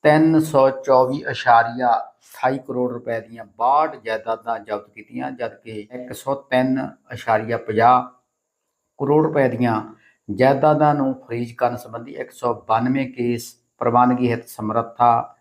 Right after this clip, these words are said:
ਅਥਾਰਟੀ ਕੋਲ, ਅਹ, ਵਿਚਾਰ ਅਧੀਨ ਹਨ। ਜ਼ਿਕਰਯੋਗ ਹੈ ਕਿ ਸੂਬਾ ਸਰਕਾਰ ਵੱਲੋਂ ਸੂਬੇ ਵਿੱਚ ਨਸ਼ਿਆਂ ਦੇ ਖਾਤਮੇ ਲਈ ਤਿੰਨ ਪੱਖੀ ਰਣਨੀਤੀ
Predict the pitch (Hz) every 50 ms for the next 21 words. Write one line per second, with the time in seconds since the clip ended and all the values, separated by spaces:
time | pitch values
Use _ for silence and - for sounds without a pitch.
0 | _ _ _ _ _ _ - - - - 123 127 131 127 131 139 127 123 - 117
1 | 113 110 107 107 107 107 _ _ _ _ _ _ _ _ _ _ _ - 113 110
2 | 113 113 110 107 104 95 113 113 113 - - 135 131 139 143 - - 135 123 127
3 | 123 113 113 117 135 139 147 120 123 113 - 117 107 113 110 110 110 107 113 127
4 | 135 - _ 139 131 123 - - 113 107 113 113 110 - 120 110 _ - 104 101
5 | 101 104 110 113 117 110 - 110 104 _ 113 113 110 107 107 104 104 - _ -
6 | 110 110 113 - - _ _ _ _ _ _ _ - 117 123 131 127 - - 143
7 | 143 147 143 - 123 117 117 120 120 120 117 120 120 120 _ - - 139 139 143
8 | 139 - - - - _ - 123 120 107 110 110 113 113 117 117 117 _ - 120
9 | 117 120 117